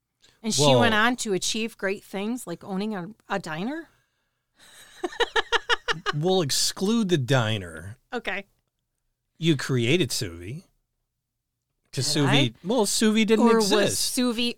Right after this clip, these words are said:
Speaker 1: always there?
Speaker 2: See, I don't buy it. I don't buy it's always there. Because that means,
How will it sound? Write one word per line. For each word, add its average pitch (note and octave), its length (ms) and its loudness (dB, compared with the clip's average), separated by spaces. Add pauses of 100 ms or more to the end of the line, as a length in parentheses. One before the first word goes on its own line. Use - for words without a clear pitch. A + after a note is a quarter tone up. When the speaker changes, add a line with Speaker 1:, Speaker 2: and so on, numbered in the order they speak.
Speaker 1:
always G#3 520 0
there? F#3+ 520 -4 (600)
Speaker 2:
See, F#3 220 -2
I F3 40 2
don't F3 140 0
buy F#3+ 200 2
it. F#2 140 -8 (920)
I C#3+ 40 -2
don't C#3+ 140 0
buy D3+ 180 4
it's A2 260 -4
always F#2+ 280 -10
there. - 260 -18 (580)
Because A2 680 -6 (600)
that A2+ 240 -8
means, A2 480 -6